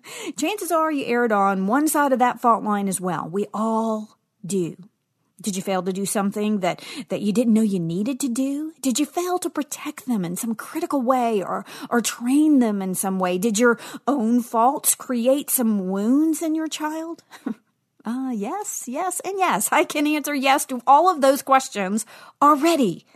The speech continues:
And I have yet to graduate my first child. They are all still in the nest, and I have, <laughs> I have missed the mark as a parent royally on many occasions. Whether your adult or adolescent kids are walking with the Lord or not,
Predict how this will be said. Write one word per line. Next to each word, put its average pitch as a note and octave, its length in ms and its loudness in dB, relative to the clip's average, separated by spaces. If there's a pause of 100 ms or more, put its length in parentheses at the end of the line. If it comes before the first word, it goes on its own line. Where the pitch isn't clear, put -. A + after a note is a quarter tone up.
(140)
And A#3+ 100 0
I B3 60 2
have A#3 160 2
yet E4+ 220 0
to E4 80 -2
graduate A#3+ 500 -2
my G#3+ 100 -4
first G#3 320 -4
child. - 400 -10 (340)
They G#3+ 120 2
are F#3+ 180 2
all B3 240 2
still B3 300 -2
in A#3+ 100 2
the A#3 80 2
nest, A#3 400 -2
and G#3 140 -6
I G#3+ 340 -2
have, - 180 -14 (280)
<laughs> - 260 -10
I A#3+ 140 2
have F#3 180 -2
missed A3+ 300 0
the C#4+ 80 2
mark B3+ 320 0
as F#3+ 160 -6 (400)
a G#3+ 80 -2
parent C4 440 0
royally A3 840 2 (280)
on A#3+ 260 6
many D#4+ 360 4
occasions. - 840 -10 (800)
Whether C#4+ 220 2
your D#4+ 200 -4
adult G3+ 640 -2
or G3+ 160 -4
adolescent B3 640 -2
kids G#3 360 -6
are E3+ 100 -2
walking G3 540 -2
with D#4+ 140 0
the D#4+ 100 -2
Lord B3+ 280 -2
or A#3 120 0
not, F#3 400 -4